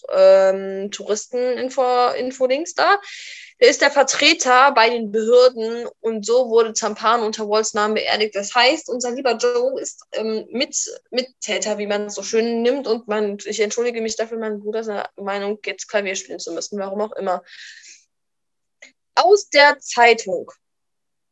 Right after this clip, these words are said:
erfuhren die Dorfbewohner, dass Zampano mit einem Mitinsassen ausgebrochen ist, der zwar nicht das genaue Versteck kennt,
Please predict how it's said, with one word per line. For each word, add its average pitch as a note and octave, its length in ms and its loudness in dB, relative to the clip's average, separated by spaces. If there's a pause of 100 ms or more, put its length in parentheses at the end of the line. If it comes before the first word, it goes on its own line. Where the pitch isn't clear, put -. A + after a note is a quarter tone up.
(300)
erfuhren D#4 920 6
die G#3+ 160 -8
Dorfbewohner, A#3+ 1080 4 (300)
dass - 180 -4
Zampano A3+ 560 2
mit C4+ 160 0
einem A3 400 -2 (240)
Mitinsassen G#3 840 0 (240)
ausgebrochen B3 760 4
ist, G4+ 420 -2 (320)
der A3+ 160 0
zwar A#3 220 2
nicht A3 280 0
das G#3 240 -2
genaue G3+ 400 2
Versteck G#3 460 0
kennt, B3 280 -2